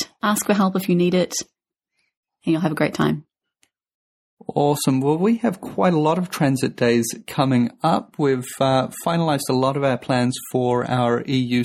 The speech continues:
Speaker 2: summit. It's gonna be good. We're in Barcelona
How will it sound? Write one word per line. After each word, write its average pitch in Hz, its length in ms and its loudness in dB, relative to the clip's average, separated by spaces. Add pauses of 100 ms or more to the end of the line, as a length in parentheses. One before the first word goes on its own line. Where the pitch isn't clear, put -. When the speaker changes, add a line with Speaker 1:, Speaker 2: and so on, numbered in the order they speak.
(140)
Speaker 2:
summit. 156 260 0
It's 180 140 -8
gonna 131 160 2
be - 240 -4
good. 151 260 0
We're 139 100 2
in 117 80 4
Barcelona 135 840 0